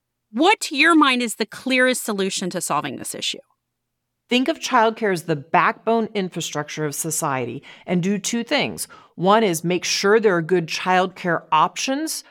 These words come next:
Speaker 2: for families. And the second is put in a robust paid family medical leave policy.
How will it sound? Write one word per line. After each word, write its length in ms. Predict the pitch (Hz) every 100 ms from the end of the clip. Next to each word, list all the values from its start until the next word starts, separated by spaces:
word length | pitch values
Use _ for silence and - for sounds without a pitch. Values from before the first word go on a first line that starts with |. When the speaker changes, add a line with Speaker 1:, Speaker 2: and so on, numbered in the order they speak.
| _
Speaker 2:
for 260 | _ - 240
families. 680 | - 240 247 254 285 320 - - - -
And 160 | 208 190
the 60 |
second 520 | 208 - 302 320 220 175
is 280 | 175 175 - _
put 400 | - 240 302 -
in 420 | - 180 160 208 -
a 120 | 156
robust 800 | 160 156 156 165 185 247 - - _
paid 580 | - - 190 202 214 214
family 540 | - - 170 165 175
medical 500 | 170 160 143 160 160
leave 360 | 143 143 143 -
policy. 640 | - 131 127 - - 110